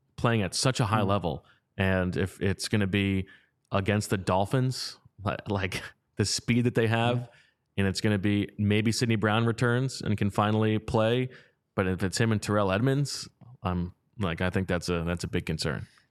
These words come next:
Speaker 2: Uh, real quick, what did you think of that Reed Blankenship penalty? I know there was some debate there.
Speaker 1: Uh, I don't have a strong opinion
Speaker 2: Okay.
Speaker 1: about it either way.
Speaker 2: Yeah, I th-, I th-, I thought it was the right call.
Speaker 1: I thought it was fine.
Speaker 2: Yeah.
Speaker 1: I don't, yeah,
Speaker 2: Okay.
Speaker 1: I don't have a huge opinion. Sorry.
Speaker 2: Mm.
Speaker 1: Not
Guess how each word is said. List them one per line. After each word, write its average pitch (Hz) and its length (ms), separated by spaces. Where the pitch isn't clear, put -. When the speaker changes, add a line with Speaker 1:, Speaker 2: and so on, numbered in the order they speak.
Speaker 2:
Uh, 135 120
real 156 200
quick, 165 260
what 139 100
did 143 80
you 135 60
think 156 160
of 135 80
that 127 140
Reed 135 140
Blankenship 120 440
penalty? 104 380
I 107 60
know 120 160
there 117 80
was 110 100
some 117 100
debate 110 340
there. 95 220
Speaker 1:
Uh, 127 920
I 131 100
don't 127 140
have 117 100
a 107 60
strong 98 280
opinion 92 320
Speaker 2:
Okay. 113 60
Speaker 1:
about 87 160
it 85 80
either 85 160
way. 78 180
Speaker 2:
Yeah, 107 180
I 151 100
th-, 147 140
I 170 40
th-, - 100
I 127 40
thought 143 140
it - 20
was 123 120
the 120 60
right 107 160
call. 117 260
Speaker 1:
I 110 80
thought 110 140
it 98 40
was 95 120
fine. 73 300
Speaker 2:
Yeah. 110 160
Speaker 1:
I 101 60
don't, 87 220
yeah, - 200
Speaker 2:
Okay. 131 140
Speaker 1:
I - 40
don't 82 120
have 87 120
a 82 60
huge 87 440
opinion. 85 360
Sorry. 80 260
Speaker 2:
Mm. - 80
Speaker 1:
Not 123 80